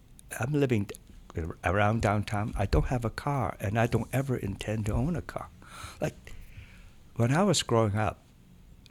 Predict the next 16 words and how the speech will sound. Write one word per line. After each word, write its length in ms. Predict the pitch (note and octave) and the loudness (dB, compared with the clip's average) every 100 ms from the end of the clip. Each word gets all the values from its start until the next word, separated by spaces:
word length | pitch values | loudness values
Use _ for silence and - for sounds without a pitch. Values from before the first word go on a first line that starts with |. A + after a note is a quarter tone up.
| - | -6
that's 160 | - G#2 | 0 0
a 40 | |
foreign 520 | - B2 B2 F#2 D#2 | 4 4 6 4 0
concept, 540 | - - C3 - - - - - - - - - - | -4 -4 -4 -6 -8 -16 -20 -20 -20 -20 -20 -20 -8
right? 180 | G#2+ A#2 - - - - - - - | -4 -4 -6 -18 -20 -4 2 2 0
When, 260 | - B2 - - - - - - | 0 0 0 -6 -18 -18 -8 4
when 180 | B2 | 6
we're, 200 | C3+ C#3+ - | 10 8 10
I 80 | |
was, 220 | C3+ B2+ C3+ | 8 8 8
I 80 | |
remember 440 | C#3 C3 C#3 C3+ A2 | 8 8 6 6 6
when 140 | A2+ | 6
you're 80 | G#2+ | 4
fourteen-year-old, 880 | - C3+ C3+ C#3 B2+ A#2+ A2+ A#2+ | 6 6 6 4 4 6 8 8
you're 100 | C3+ | 6